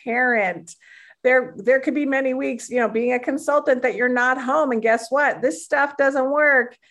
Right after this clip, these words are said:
if there isn't the discipline, uh, to follow through and consistently follow up.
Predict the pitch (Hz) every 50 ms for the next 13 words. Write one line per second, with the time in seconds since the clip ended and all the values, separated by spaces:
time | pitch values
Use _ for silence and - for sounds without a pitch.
0 | _ _ - - 247 240 240 - 254 208 247 254 254 294 269 214 165 - 190 196
1 | 240 247 226 196 254 285 320 - 311 311 - 294 262 240 233 233 247 269 311 320
2 | - _ _ _ _ _ _ - - 220 220 220 220 - 226 214 - - 233 233
3 | 247 254 254 247 247 247 - 254 247 254 254 247 247 240 226 208 220 - - 214
4 | 214 214 247 240 240 240 233 233 220 214 220 233 226 220 220 220 220 220 214 208
5 | 214